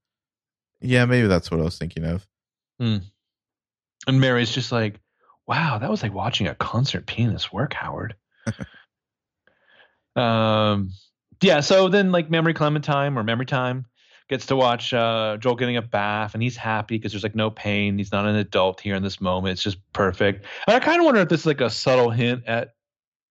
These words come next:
Speaker 2: the psychology of Joel. Like, you know, for the long time, like, the one woman in his life took care of him. So maybe
Speaker 1: Well, I
Speaker 2: that's
Speaker 1: mean,
Speaker 2: subconscious what he's looking for from women.
Speaker 1: it's kind of there in the background, but they never, it doesn't seem like they're really trying to hammer it. Like,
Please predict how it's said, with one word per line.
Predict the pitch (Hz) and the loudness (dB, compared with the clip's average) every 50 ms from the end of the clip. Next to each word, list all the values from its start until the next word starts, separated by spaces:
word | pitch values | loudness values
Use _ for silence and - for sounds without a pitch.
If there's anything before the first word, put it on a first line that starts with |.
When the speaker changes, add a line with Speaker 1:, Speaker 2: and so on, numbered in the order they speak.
| _ _ _ _ _ - | _ _ _ _ _ -8
Speaker 2:
the | 131 123 | -8 -2
psychology | - 135 127 123 - - 113 110 123 147 160 190 202 | 0 0 0 0 -2 -2 0 0 0 0 0 -2 -2
of | 208 208 190 | -2 -4 -4
Joel. | - - 202 202 202 202 202 208 208 208 | -4 -2 0 2 2 4 2 2 0 0
Like, | 180 135 120 - - - _ _ _ _ _ _ - - - - _ _ _ _ _ _ _ _ _ _ - | -2 -2 -2 -2 -8 -16 _ _ _ _ _ _ -20 -20 -20 -20 _ _ _ _ _ _ _ _ _ _ 0
you | 156 147 | 2 2
know, | 139 135 | 2 2
for | - 151 | 2 2
the | 147 | 2
long | 139 135 143 147 | 2 2 2 0
time, | - - 131 127 139 151 160 160 | -2 -2 0 0 0 0 2 0
like, | 143 127 120 | 0 -2 -2
the | - 123 | -2 -4
one | 113 113 120 120 120 | 0 0 0 0 0
woman | 120 120 117 123 127 | 0 0 0 0 0
in | 120 | -2
his | 117 110 107 | -2 -2 -4
life | 98 92 107 123 127 - | -4 -4 -4 -6 -8 -6
took | - 123 107 - | -6 -6 -6 -4
care | - 92 92 | -2 -2 -2
of | 107 113 | 0 0
him. | 147 147 170 185 180 - _ _ _ _ _ - | 0 2 2 2 0 -2 _ _ _ _ _ -4
So | - 120 | -2 0
maybe | 120 120 165 | 2 4 6
Speaker 1:
Well, | 180 | 6
I | 185 | 6
Speaker 2:
that's | 190 180 | 6 4
Speaker 1:
mean, | 170 160 | 2 2
Speaker 2:
subconscious | - 123 117 117 117 - 135 | 2 2 2 2 2 0 -2
what | 123 113 | -2 -4
he's | 123 - 113 | -4 -2 0
looking | 123 127 - 156 139 | -2 0 2 0 2
for | - 147 151 143 | 4 2 2 2
from | - - 139 139 143 | 2 0 0 2 2
women. | 151 156 175 190 220 220 - _ _ - | 2 4 2 2 2 0 -4 _ _ -2
Speaker 1:
it's | 170 175 - | -2 -2 -2
kind | - - - - 320 359 | -8 -12 -12 -12 -10 -10
of | 330 208 - | -10 -4 0
there | 156 160 160 | 0 0 2
in | 147 131 | 0 -2
the | 113 | -2
background, | 101 - 104 107 104 - 107 101 98 | 0 2 2 2 2 2 0 0 0
but | 101 95 - | 0 -2 -2
they | 110 107 | -2 -2
never, | 117 123 120 117 107 107 98 98 - - | -2 -2 0 0 0 0 0 0 -2 -4
it | - | -2
doesn't | - 123 123 127 123 117 | -2 -2 -2 -4 -6 -8
seem | - 120 110 | -8 -4 -4
like | 104 98 | -2 -2
they're | - 95 92 | -2 -2 -2
really | 92 92 90 90 90 | 0 -2 -2 -2 -4
trying | 85 - - 82 82 82 85 - | -4 -6 -6 -4 -4 -2 -4 -6
to | 87 | -6
hammer | - 87 80 78 85 85 87 | -6 -6 -4 -4 -4 -2 -2
it. | 90 90 85 - | -2 -2 -2 -2
Like, | - 82 80 78 - | -4 -4 -4 -4 -8